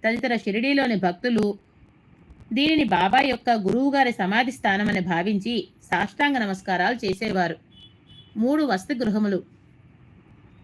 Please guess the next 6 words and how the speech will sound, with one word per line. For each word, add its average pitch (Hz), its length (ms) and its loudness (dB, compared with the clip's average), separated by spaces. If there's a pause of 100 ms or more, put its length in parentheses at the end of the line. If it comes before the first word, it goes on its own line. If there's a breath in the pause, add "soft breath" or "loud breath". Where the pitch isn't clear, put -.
(300)
వేప 226 240 2 (160)
చెట్టును, 233 400 0 (100)
దాని 254 240 0
చుట్టూ 269 340 -2
ఉన్న 277 180 2
స్థలమును 208 640 0